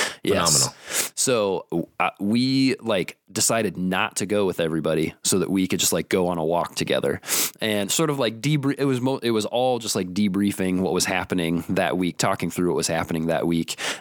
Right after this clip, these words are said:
Speaker 1: Uh, but, but that was, like, huge. Uh, connecting on those places and the ways that we felt like we're being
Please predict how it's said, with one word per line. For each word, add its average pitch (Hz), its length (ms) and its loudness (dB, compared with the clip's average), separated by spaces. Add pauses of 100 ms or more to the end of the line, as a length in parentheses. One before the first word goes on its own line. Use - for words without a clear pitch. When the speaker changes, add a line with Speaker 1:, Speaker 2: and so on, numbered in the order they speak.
Speaker 1:
Uh, 107 240 -2
but, 120 220 -4
but 98 340 -2
that 98 120 0
was, 110 160 0
like, 87 320 -2
huge. 87 720 0 (1000)
Uh, 95 240 0
connecting 101 520 0
on 90 100 0
those 87 220 2
places 87 480 0
and 92 80 0
the 85 40 0
ways 85 220 2
that - 100 -8
we 90 60 -2
felt 87 260 0
like 80 280 -2
we're 82 80 0
being 87 400 0